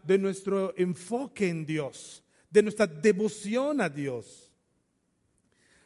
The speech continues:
Por eso, como iglesia, una de las responsabilidades y prioridades básicas de las que estamos, de los que estamos en una relación creciente con Cristo es precisamente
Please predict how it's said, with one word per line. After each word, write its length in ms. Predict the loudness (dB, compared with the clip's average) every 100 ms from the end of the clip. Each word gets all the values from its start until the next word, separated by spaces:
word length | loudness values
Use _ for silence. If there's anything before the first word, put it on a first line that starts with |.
| 0
Por 140 | 4
eso, 180 | 4 2
como 200 | 0 0
iglesia, 560 | 0 2 0 2 0 2
una 260 | 0 2
de 120 | 2
las 260 | 2 0 -2
responsabilidades 1160 | -6 -4 -6 -4 -4 -2 -2 0 0 0 -4 -6
y 40 |
prioridades 920 | -10 -8 -6 -6 -4 -2 0 -2 -8 -10 -4
básicas 800 | -4 -4 -12 -16 -12 -12 -12 _ _ _ _ -8
de 120 | -2
las 180 | -2 -4
que 80 | -10
estamos, 540 | -2 -2 -2 -4 -4
de 100 | -4
los 140 | -4
que 60 | -10
estamos 420 | -6 -6 -6 -8
en 100 | -6
una 160 | -4 -4
relación 540 | -4 -6 -6 -8 -8
creciente 520 | -8 -10 -8 -8 -10
con 200 | -10 -12
Cristo 400 | -10 -10 -8 -10
es 100 | -10
precisamente 920 | -10 -12 -10 -12 -12 -12 -14 -14 -18